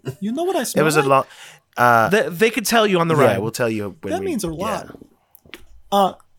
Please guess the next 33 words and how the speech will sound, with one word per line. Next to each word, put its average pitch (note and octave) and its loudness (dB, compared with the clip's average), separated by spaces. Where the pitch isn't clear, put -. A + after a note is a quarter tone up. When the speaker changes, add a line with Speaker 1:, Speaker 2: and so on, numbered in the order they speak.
Speaker 1:
so, A3+ 0
but G#3 -4
I G3+ 0
actually B3 -2
wanted G#3+ -6
to, F#3 -4
um, D#3 -8
ask F#3+ -2
you, D#3+ -6
and F3 -8
I'm F#3+ -4
not E4 -4
sure G#3+ -2
how G3 -2
much G3+ -4
of D#3+ -10
previous F3+ -4
government F3+ -6
still, E3+ -8
like, C#3+ -8
counts, - -12
but, F3+ 4
um, E3+ 0
I F#3 0
did D#4+ 0
way A3 -4
back A3+ 2
when A3+ 0
make F3+ 0
a F3 0
deal F#3+ 0
with, E3+ -8
uh, D3 -8